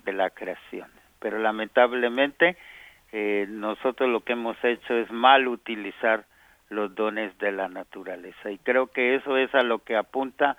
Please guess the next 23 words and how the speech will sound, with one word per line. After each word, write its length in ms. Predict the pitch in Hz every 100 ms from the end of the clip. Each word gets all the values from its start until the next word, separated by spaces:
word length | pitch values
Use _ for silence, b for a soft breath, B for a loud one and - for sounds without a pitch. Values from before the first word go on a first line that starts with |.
| b b b b -
eh, 520 | 110 104 98 95 90 -
Juan 260 | 110 104
Pablo 460 | - 120 120 123 110 -
segundo, 580 | 101 120 156 160 180 - b b b b -
que 120 | 123
todo 340 | - 135 135
está 240 | 135 - 131
basado 540 | 131 127 135 135 147
en 200 | 131 117
una 600 | 127 131 127 120 110 104 -
crisis 460 | - 170 175 202 196
de 220 | - 127 117
lo 180 | 110
ético 540 | 117 131 143 - 135 120
y 140 | 117
de 120 | 107
lo 140 | 104 101
moral 400 | 104 101 110 113
en 120 | 110
el 100 | 104
mundo 400 | 107 113 107 104
de 100 | 98
hoy. 140 | 92